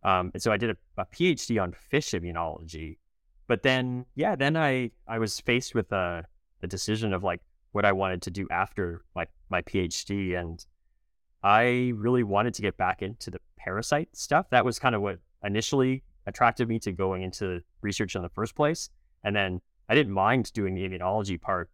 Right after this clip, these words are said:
but I really wanted to get back into parasitology. And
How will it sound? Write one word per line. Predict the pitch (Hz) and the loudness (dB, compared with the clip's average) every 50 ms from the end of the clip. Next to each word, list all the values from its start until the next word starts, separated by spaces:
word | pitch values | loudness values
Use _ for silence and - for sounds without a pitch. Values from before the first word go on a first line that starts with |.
| _ _ _ | _ _ _
but | - 98 | -2 0
I | 95 | 0
really | 92 90 98 107 107 101 | 0 2 2 2 2 2
wanted | 95 98 98 95 90 85 | 2 0 0 0 -2 -4
to | - 90 85 80 | -6 -6 -6 -4
get | - 98 90 | -4 -4 -2
back | - 87 - - | -2 -2 -2 -4
into | 85 - - | -8 -14 -10
parasitology. | - - 85 82 - - - - 90 90 92 90 - - 78 82 80 78 - | -8 -8 -8 -6 -8 -10 -6 -4 -2 -2 -2 -4 -6 -8 -10 -10 -10 -10 -8
And | 95 95 87 82 82 80 | -8 -6 -6 -8 -10 -14